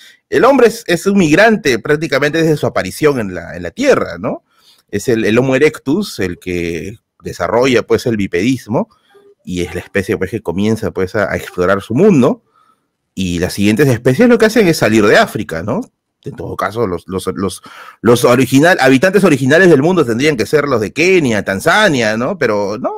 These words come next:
o sea, el mundo es hecho a punto de corrientes migratorias, ¿no? Ahora, ¿eso trae incomodidad?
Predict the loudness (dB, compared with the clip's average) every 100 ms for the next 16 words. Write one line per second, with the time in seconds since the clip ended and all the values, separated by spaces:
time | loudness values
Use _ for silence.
0 | -8 -8 -8 -6 -6 -4 -6 -6 -6 -6
1 | -6 -6 -6 -4 -4 -6 -6 -6 -6 -2
2 | -2 -4 -10 -12 -14 -14 _ -20 -20 -20
3 | _ 2 4 4 2 2 0 0 0 2
4 | 4 4 2